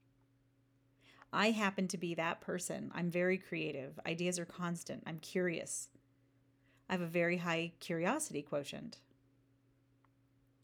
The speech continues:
So these ideas that land, what the most important thing to know is that when the idea lands on you,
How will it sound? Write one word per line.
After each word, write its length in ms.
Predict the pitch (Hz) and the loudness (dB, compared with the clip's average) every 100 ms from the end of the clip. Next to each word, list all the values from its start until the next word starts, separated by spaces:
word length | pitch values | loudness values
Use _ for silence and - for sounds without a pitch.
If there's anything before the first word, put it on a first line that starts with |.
| _ _ _ _ _ _ _ _ _ _ _ _ _ _ - | _ _ _ _ _ _ _ _ _ _ _ _ _ _ -4
So 220 | - 196 | 4 4
these 220 | 185 180 | 6 4
ideas 920 | 175 170 196 262 202 160 165 - - - _ - | 2 4 6 6 6 4 0 -2 -4 -6 _ -8
that 240 | 170 - | -2 0
land, 540 | 165 180 233 190 170 165 | 4 6 6 6 2 0
what 200 | 165 160 | 0 0
the 60 | 170 | 0
most 220 | 170 170 | -2 -2
important 380 | 170 214 190 196 | -2 0 0 0
thing 160 | 175 165 | -2 -2
to 100 | 165 | 0
know 320 | 180 226 175 | 2 4 4
is 140 | 160 | 2
that 220 | 156 165 | -2 -2
when 140 | 165 175 | -2 -2
the 140 | 170 | -2
idea 400 | 160 160 170 202 | -4 -4 0 0
lands 340 | 226 175 180 190 | 2 0 -2 -2
on 200 | 160 156 | -4 -6
you, 300 | 156 143 | -10 -12